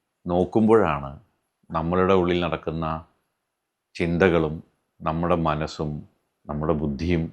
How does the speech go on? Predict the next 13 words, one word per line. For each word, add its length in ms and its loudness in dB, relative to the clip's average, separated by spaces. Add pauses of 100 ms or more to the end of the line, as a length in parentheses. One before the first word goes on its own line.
(140)
ഒക്കെ 180 -8
നമ്മൾക്ക് 400 -2
തിരിച്ചറിയാൻ 580 -2
കഴിയും. 280 -12 (760)
ഏറെ 400 6 (140)
ബുദ്ധിമാന്മാരായ 840 4
ആളുകൾ 360 -2 (1000)
സത്യത്തിൽ 460 4 (420)
പ്രകൃതിയിലേക്കും 840 6 (100)
നമ്മളിലേക്കും 640 0 (160)
ഒരേപോലെ 760 4 (160)
നോക്കുന്നവരായിരിക്കും. 880 -4 (880)
പ്രകൃതിയിലേക്ക് 760 4